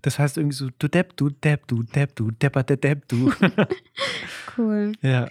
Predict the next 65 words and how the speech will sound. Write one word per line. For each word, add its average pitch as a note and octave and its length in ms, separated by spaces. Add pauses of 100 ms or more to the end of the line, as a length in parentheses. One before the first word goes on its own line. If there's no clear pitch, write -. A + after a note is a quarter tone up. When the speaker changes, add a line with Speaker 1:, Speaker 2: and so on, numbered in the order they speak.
(180)
Speaker 1:
das F#3 160
ist F3 60
auch D#3+ 160
gut. A#2+ 220
Heindling C3 640
Depp A#2 260
heißt G2+ 240
das. C4 120
Speaker 2:
Jetzt B3+ 120
haben - 140
Speaker 1:
Könnt B3 40
ihr A#3+ 80
Speaker 2:
wir - 20
Speaker 1:
euch G#3+ 80
Speaker 2:
ganz A#3+ 100
Speaker 1:
anhören, B3 180
können F#3+ 200
wir F3+ 140
auf D#3 100
die D#3+ 100
Liste A3+ 340
packen. - 540
<laughs> - 40 (180)
Speaker 2:
Genau, A3+ 360 (280)
leck A#3 140
Speaker 1:
Keine C3+ 160
Speaker 2:
mich B2+ 80
Speaker 1:
Ahnung, B2+ 80
Speaker 2:
am A#2+ 40
Speaker 1:
wer A#2+ 60
das A2 100
Speaker 2:
Arsch. A3+ 180
Speaker 1:
hören A2+ 240
will. G#2 200 (420)
Und D3+ 160
Leck G3 160
mich F3+ 120
am D#3 100
Arsch E3 200
tun D3+ 120
wir A#2+ 80
einfach G#2 300
auch - 40
noch A2+ 140
drauf, G2+ 260
oder? E3+ 220 (100)
Wenn B2 120
wir A2 60
es - 80
finden. G#2 320 (180)
Speaker 2:
Wenn A#3 120
wir G#3 100
es F#3+ 120
finden. G3+ 340
Speaker 1:
Genau, C#3+ 400
mit C#3 160
diesen F3 220
Speaker 2:
Muss D#3 40
ich - 20
Speaker 1:
wunderbaren D#3+ 320
Speaker 2:
meine - 100
Speaker 1:
Worten, E3+ 380
Speaker 2:
Mutti G#3+ 280
fragen. G3+ 440
Speaker 1:
ja, C#3+ 160